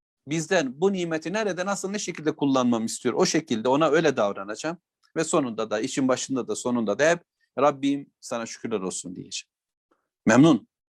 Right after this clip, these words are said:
"Razıytu billahi rabba." Rabbim ben senden razıyım, senin verdiklerinden de razıyım. Dolayısıyla Allahu Teala'nın bana veriyor olduklarından razı olarak şükredeceğim, teşekkür edeceğim. Geceyi gece gibi Allah'ın istediği şekilde, gündüzde gündüz istediği gibi kullandığımızda bu böyle olacak.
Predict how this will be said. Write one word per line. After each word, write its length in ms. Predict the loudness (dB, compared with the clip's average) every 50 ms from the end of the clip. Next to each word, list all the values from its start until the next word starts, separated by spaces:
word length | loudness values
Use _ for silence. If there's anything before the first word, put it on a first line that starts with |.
| _ -20 -20 -20 -20 _ -2 0
"Razıytu 380 | 2 4 4 4 4 4 4
billahi 300 | 4 6 6 6 4 4
rabba." 440 | 4 4 4 2 2 0 -4 -4 -4 0
Rabbim 360 | 0 0 0 0 -4 -4 -2 -4
ben 100 | -4 -4
senden 420 | -4 -6 -6 -4 -4 -4 -4 -2
razıyım, 500 | 0 0 0 0 -4 -8 -12 -14 -14 -18 _
senin 320 | -8 -4 -4 -2 0 2
verdiklerinden 800 | 2 2 2 2 -2 -8 -4 -4 -4 -4 -2 -2 -2 -2 0 0
de 120 | -2 -4
razıyım. 400 | -4 -6 -8 -10 -12 -14 -16 _ _ _ _ _ _ _ _ _ _ _ _ _ _ _ _ _ _ _ _ _ 2
Dolayısıyla 440 | 4 6 6 4 4 4 4 4
Allahu 280 | 4 4 2 -2 -4 -2
Teala'nın 520 | 0 2 2 2 0 -2 -6 -6 -6 -2
bana 240 | -2 0 0 0 0
veriyor 360 | 0 0 0 2 2 2 2
olduklarından 800 | 2 -2 -4 -4 -8 -10 -6 -6 -6 -6 -6 -10 -8 -8 -8 -10 _ _ _ _ _ _ _ _ _ 0 4
razı 320 | 6 6 6 6 8 6
olarak 320 | 6 6 4 2 0 -2 -4 _ _ _ _
şükredeceğim, 760 | -20 -16 -8 -8 -6 0 0 0 0 0 -4 -6 -6 -8 -8
teşekkür 440 | -4 -6 -4 -2 -2 -2 0 2 2
edeceğim. 520 | 2 2 2 -2 -4 -4 -6 -8 -8 -10 _ -20 -20 -20 _ 0
Geceyi 420 | 4 4 4 6 8 6 6 6 6
gece 280 | 4 4 6 6 4
gibi 220 | 4 4 2 2 4
Allah'ın 260 | 4 4 2 0 -2
istediği 320 | -2 -4 -6 -4 -4 -6
şekilde, 420 | -6 -6 -8 -8 -8 -8 -4 -4 -4
gündüzde 420 | 0 2 2 2 2 2 0 0
gündüz 340 | 0 0 -4 -4 -4 -6 -8
istediği 500 | -8 -6 -2 -2 0 2 2 0 0 0
gibi 200 | -2 -2 -2 -2
kullandığımızda 760 | 0 0 2 4 4 4 2 2 -2 -2 -2 0 0 2 2
bu 140 | 2 2 2
böyle 220 | 0 0 0 -2
olacak. 360 | -12 -14 -14 -16 -16 -18 _